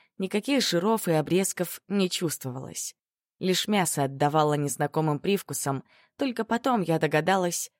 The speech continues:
что это те самые подземные яки, которые выращивали в Крепость-Граде. Квашеная капуста, будучи под стать остальным блюдам,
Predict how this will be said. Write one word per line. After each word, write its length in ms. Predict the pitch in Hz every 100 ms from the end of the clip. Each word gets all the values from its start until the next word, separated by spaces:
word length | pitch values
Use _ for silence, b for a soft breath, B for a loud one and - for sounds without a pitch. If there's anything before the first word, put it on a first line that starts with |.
| _
что 220 | - -
это 300 | - 214 180
те 140 | - 151
самые 480 | - 165 175 165
подземные 720 | 160 139 - 143 165 160 165
яки, 500 | 160 139 120 117 123
которые 500 | 117 120 135 131 139
выращивали 640 | 135 139 139 131 - 139 139
в 80 | -
Крепость-Граде. 920 | 147 131 139 - 151 170 127 123 - - _ _ _ _ _ _ _
Квашеная 600 | - 220 254 233 220 214
капуста, 520 | 196 196 - 262 - 147
будучи 420 | 156 160 - 165
под 220 | - 139
стать 340 | - 175 170 -
остальным 560 | 151 - 151 147 139
блюдам, 460 | 127 185 220 220